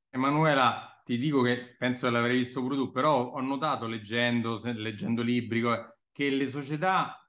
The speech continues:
grosse, anche medio piccole, si stanno rendendo conto che il capitale di un pensionato giovane, perché a sessanta, sessantacinque sei ancora giovane,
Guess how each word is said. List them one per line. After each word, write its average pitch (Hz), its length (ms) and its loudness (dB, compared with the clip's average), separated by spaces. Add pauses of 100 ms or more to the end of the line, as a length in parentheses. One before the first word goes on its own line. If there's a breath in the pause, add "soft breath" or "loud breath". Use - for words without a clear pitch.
(100)
grosse, 120 800 0
anche 110 420 -4
medio 117 240 2
piccole, 117 760 -2
si - 160 -12
stanno 139 280 4
rendendo 135 340 4
conto 165 280 2
che 120 120 0
il 120 180 0
capitale 127 640 0
di 123 120 -2
un 131 200 0
pensionato 123 720 -2
giovane, 104 560 -4
perché - 220 -12
a 101 40 -6
sessanta, 113 460 -2
sessantacinque 110 400 -2
sei 107 140 -2
ancora 113 260 -2
giovane, 107 320 -6